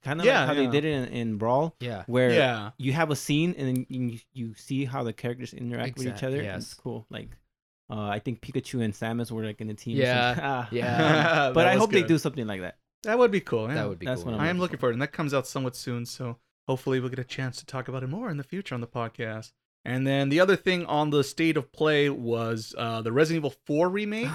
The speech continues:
Speaker 3: <laughs>
Speaker 2: And it's funny because, like, I was very nervous and hesitant the idea,
Speaker 3: Apprehensive?
Speaker 2: yeah, of,
Speaker 3: Well,
Speaker 2: like,
Speaker 3: uh,
Speaker 2: doing
Speaker 3: A-Team
Speaker 2: it.
Speaker 3: was working on it, man.
Speaker 2: And that's what it,
Speaker 3: A-Team.
Speaker 2: and it's because, well, for one,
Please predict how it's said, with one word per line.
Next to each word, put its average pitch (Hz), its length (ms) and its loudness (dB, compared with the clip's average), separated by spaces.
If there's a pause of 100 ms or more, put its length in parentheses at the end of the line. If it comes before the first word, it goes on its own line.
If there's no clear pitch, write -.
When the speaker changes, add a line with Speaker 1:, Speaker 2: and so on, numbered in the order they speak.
Speaker 3:
<laughs> 135 800 -4
Speaker 2:
And 175 140 2
it's 240 200 2
funny 233 320 4
because, 190 340 4
like, 143 120 4
I 156 80 6
was 165 140 4
very 156 840 6
nervous 143 500 4
and 127 100 -2
hesitant 135 520 2
the 135 100 4
idea, 131 100 4
Speaker 3:
Apprehensive? 131 460 2
Speaker 2:
yeah, 131 300 4
of, 123 180 -2
Speaker 3:
Well, 123 120 0
Speaker 2:
like, 120 120 2
Speaker 3:
uh, - 220 -4
Speaker 2:
doing 170 320 6
Speaker 3:
A-Team 226 160 4
Speaker 2:
it. 185 40 2
Speaker 3:
was 139 180 2
working 120 300 -2
on 95 140 -6
it, - 80 -14
man. 101 320 -10
Speaker 2:
And 190 140 6
that's 202 220 6
what 233 120 8
it, 247 60 6
Speaker 3:
A-Team. 120 160 0
Speaker 2:
and 202 180 6
it's 208 180 -2
because, 220 380 2
well, 196 200 6
for 208 160 2
one, 240 360 4